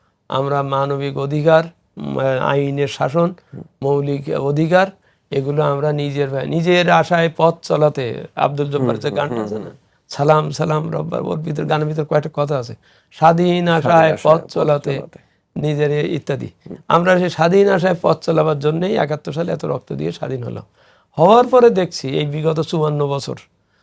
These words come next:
Speaker 1: চুয়ান্ন বছরে দেখছি ঘুরিয়ে ফিরে আমার সেই, আবার সেই আমরা ওই বৈষম্যের ভিতরেই ঢুকে যাচ্ছি।
Speaker 2: স্যার, চুয়ান্ন নিয়ে যেহেতু কথা হচ্ছিল, আপনার বইয়ের সংখ্যা চুয়ান্নটি,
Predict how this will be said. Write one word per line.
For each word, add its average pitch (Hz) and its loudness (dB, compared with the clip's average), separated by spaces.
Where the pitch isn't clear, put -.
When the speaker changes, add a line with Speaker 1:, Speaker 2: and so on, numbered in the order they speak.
Speaker 1:
চুয়ান্ন 175 4
বছরে 202 2
দেখছি 180 -2
ঘুরিয়ে 196 4
ফিরে 240 6
আমার 202 4
সেই, 180 0
আবার 180 8
সেই 196 0
আমরা 165 -2
ওই 208 6
বৈষম্যের 180 0
ভিতরেই 156 -2
ঢুকে 143 -4
যাচ্ছি। - -6
Speaker 2:
স্যার, 117 2
চুয়ান্ন 175 4
নিয়ে 180 2
যেহেতু 147 0
কথা 131 0
হচ্ছিল, 127 0
আপনার 110 2
বইয়ের 117 6
সংখ্যা 120 0
চুয়ান্নটি, 110 2